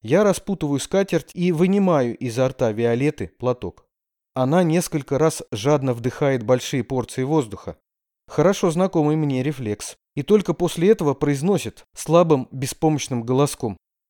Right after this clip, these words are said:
«Какая ужасная женщина! В конец извела меня, грозилась задушить и вынудила таки сказать, где что находится. А после этого, видите, что сделала?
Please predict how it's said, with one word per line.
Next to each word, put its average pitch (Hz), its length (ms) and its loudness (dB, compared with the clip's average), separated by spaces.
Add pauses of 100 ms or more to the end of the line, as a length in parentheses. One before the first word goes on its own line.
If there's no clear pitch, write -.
(560)
«Какая 139 440 -4
ужасная 131 520 -4
женщина! 113 600 -6 (480)
В - 120 -20
конец 175 500 0
извела 165 520 0
меня, 113 360 -2 (240)
грозилась 147 560 0 (100)
задушить 147 840 -4 (220)
и 156 100 -2
вынудила 147 460 0
таки 135 280 -6
сказать, 139 580 0
где 120 320 -2
что 143 220 -2
находится. 127 680 -4 (340)
А 123 100 -2
после 170 360 0
этого, 135 380 0
видите, 175 500 -4
что - 220 0
сделала? 110 540 0